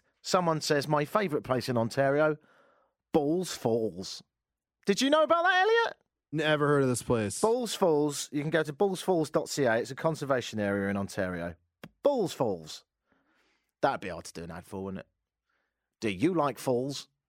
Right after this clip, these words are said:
Speaker 1: Do you like balls? Balls Falls.
Speaker 2: It is a real place. I thought
Speaker 1: It's
Speaker 2: maybe it was, they were joshing, but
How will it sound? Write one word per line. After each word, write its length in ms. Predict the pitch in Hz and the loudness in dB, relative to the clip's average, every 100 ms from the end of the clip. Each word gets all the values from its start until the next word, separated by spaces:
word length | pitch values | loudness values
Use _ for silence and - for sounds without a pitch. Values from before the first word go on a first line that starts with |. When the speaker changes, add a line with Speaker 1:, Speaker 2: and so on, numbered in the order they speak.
| - | -4
Speaker 1:
Do 80 | 214 | -2
you 240 | 117 113 | 0 0
like 220 | 135 156 | 0 0
balls? 480 | 175 208 123 82 - _ _ _ _ - | 0 -2 -4 -10 -16 _ _ _ _ 0
Balls 280 | 330 247 | 0 0
Falls. 560 | - 143 87 78 - - _ _ _ _ _ _ _ _ _ _ _ _ _ _ _ _ _ _ _ _ - | 0 0 0 -6 -14 -16 _ _ _ _ _ _ _ _ _ _ _ _ _ _ _ _ _ _ _ _ -2
Speaker 2:
It 80 | 147 | -2
is 80 | |
a 60 | 113 | 0
real 180 | 123 139 | 0 0
place. 300 | 139 127 107 | 0 -2 0
I 80 | 120 | 0
thought 160 | 135 | 2
Speaker 1:
It's 120 | 110 | 2
Speaker 2:
maybe 160 | 107 104 | 2 0
it 40 | |
was, 160 | 95 95 | -2 -2
they 120 | 92 | -4
were 60 | 92 | -4
joshing, 440 | 98 101 120 87 | -2 -2 -2 -8
but 200 | 85 - | -10 -12